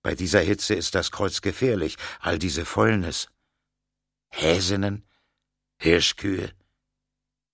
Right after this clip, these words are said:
Ist ein guter Beobachter, Ihr Brigadier. Jagt er auch? Oh, nein. Wir sagen zwangsläufig Hirschkuh oder Häsin,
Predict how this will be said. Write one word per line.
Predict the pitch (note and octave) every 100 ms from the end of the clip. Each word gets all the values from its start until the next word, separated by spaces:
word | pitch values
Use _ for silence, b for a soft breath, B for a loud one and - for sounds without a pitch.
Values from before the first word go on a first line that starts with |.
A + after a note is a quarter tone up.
| _ -
Ist | D2 D2+
ein | C2
guter | D2 D#2 D#2+
Beobachter, | A#2+ B2 C2+ - C#2+ B1 A#1
Ihr | B1 B1
Brigadier. | B1 - C2+ C2 B1 D2 B1 - _ _ _ _ _ _ _ _ _ _ _
Jagt | D#2+ D2+ -
er | D2+ C#2+
auch? | G2+ - - _ _ _ _ B B B
Oh, | B2+ B2 A2 F2
nein. | F2 G2+ F2 C#2+ - B B B B _ -
Wir | B2+ C3 B2
sagen | G#2+ A2 G2+
zwangsläufig | - A2 - F2+ D2 - D2+
Hirschkuh | F2+ E2+ - - D2
oder | D2+ E2+
Häsin, | F#2+ F#2+ C#2+ D#2